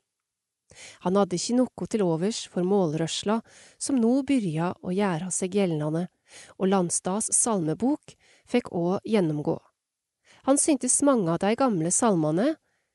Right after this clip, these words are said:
ser ut som et får der har gått gjennom en ulveflokk.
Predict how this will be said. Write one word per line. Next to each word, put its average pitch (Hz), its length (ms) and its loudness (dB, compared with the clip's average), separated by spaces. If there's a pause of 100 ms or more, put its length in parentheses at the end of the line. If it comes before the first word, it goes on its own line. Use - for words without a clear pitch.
(140)
ser 175 360 0
ut 175 200 -2
som - 200 -2
et - 120 -8
får 233 480 0 (360)
der 165 240 -2
har 190 160 0
gått - 400 -6
gjennom 165 320 -2
en - 120 -4
ulveflokk. 180 800 -4